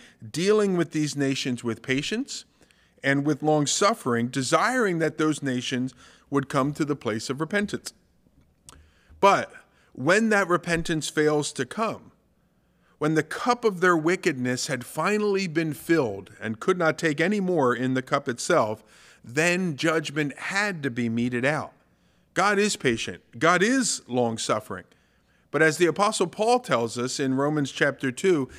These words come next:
that kindness, that forbearance, its purpose is to lead us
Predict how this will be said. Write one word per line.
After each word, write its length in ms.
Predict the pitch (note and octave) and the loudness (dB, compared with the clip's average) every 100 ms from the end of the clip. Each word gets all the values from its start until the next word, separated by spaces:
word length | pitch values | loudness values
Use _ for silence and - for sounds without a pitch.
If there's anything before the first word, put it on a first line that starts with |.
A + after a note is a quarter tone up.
| - - | -20 -4
that 380 | B2+ F#3+ A3+ - | 2 2 0 -6
kindness, 640 | G3 F#3+ G#3+ C#3+ A#2 A#2 | -4 -2 -2 -2 -4 -6
that 320 | A#2 D#3 G#3 | 0 0 0
forbearance, 1080 | - - F3 D3 C3+ F3+ G3 B2+ A#2 B2+ - - - - - | -6 0 2 2 2 2 2 0 -2 -4 -8 -14 -20 -20 -8
its 180 | C3+ - | -6 -6
purpose 720 | - D4 D#4+ - B2+ B2+ - | -6 -2 0 0 0 0 -4
is 240 | - D3 - | -2 -2 -2
to 120 | D#3 | -2
lead 380 | C#3 F#3 G3+ E3+ | 0 -2 0 2
us 380 | D#3+ D3+ - | 2 0 -6